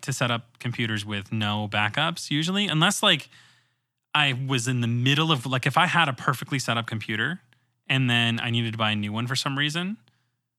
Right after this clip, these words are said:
I would probably restore it. But, like, since I had some time, I was able to just, like, configure it correctly and not have to worry about what was on it or restoring anything or worrying about time.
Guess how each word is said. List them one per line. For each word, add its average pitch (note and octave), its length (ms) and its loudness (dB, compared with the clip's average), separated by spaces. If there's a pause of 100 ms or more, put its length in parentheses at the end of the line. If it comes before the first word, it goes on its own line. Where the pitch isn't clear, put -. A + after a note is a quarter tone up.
(260)
I A#2+ 100 0
would A2+ 180 -4
probably G#2+ 320 -2
restore F#2+ 400 -10
it. C2 120 -20 (720)
But, C3 100 4
like, B2+ 320 2 (480)
since - 400 0
I F#3 60 6
had D#3+ 200 2
some D3+ 140 -2
time, A2 560 2 (840)
I B2+ 120 -2
was B2+ 160 0
able C3 240 4
to B2 160 -4
just, A#2 280 -2
like, G#2 240 -4
configure C3 540 -2
it A2 60 -6
correctly G#2+ 720 -4 (680)
and B2 140 0
not A#2+ 160 4
have A#2+ 140 2
to B2 60 -2
worry A2 260 0
about G2+ 360 0
what A2+ 160 -4
was A2+ 140 -6
on A2 180 0
it G#2+ 100 -2
or G#2 40 -4
restoring G3+ 360 2
anything D#3+ 220 2
or C3+ 80 2
worrying C3+ 380 2
about A2 160 2
time. G2 380 -4